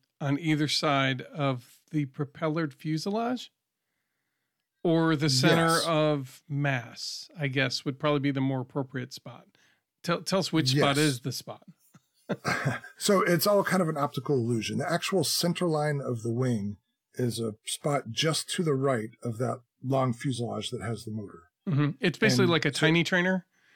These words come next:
Speaker 1: with an lopsided, uh, horizontal stabilizer is what it, the part with the,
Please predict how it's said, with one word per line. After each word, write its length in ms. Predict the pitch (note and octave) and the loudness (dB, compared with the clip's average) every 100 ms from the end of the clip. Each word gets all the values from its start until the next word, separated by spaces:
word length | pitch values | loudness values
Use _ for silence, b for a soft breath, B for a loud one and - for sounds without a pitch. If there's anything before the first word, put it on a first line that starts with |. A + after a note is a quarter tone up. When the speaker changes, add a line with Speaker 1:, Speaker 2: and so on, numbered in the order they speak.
| b - | b -2
Speaker 1:
with 340 | D3 C#3+ C#3 | 2 2 2
an 540 | C#3+ B2+ B2+ B2+ B2 C3+ | 2 2 0 -4 -8 -4
lopsided, 840 | C#3 C3+ C3 - C#3+ C3 B2+ A#2 - _ _ _ _ _ _ G#3 | -2 0 0 -2 -2 -2 -2 -6 -14 _ _ _ _ _ _ -6
uh, 500 | C3 B2+ B2 B2 A#2+ | -2 -2 -2 -2 -4
horizontal 440 | D3 C3+ C3 B2 | -2 0 0 -2
stabilizer 640 | A#2+ - A2+ A2 B2 - - _ _ _ - | -4 -6 -8 -10 -16 -20 -20 _ _ _ -6
is 140 | D#3 C3+ | -2 0
what 160 | C#3 | 0
it, 120 | C3+ - _ _ _ _ _ | 0 -6 _ _ _ _ _
the 240 | F3 D3+ C3+ | -6 -2 -2
part 360 | - E3 - | 0 -2 -2
with 140 | E3 | -4
the, 120 | C3+ | -4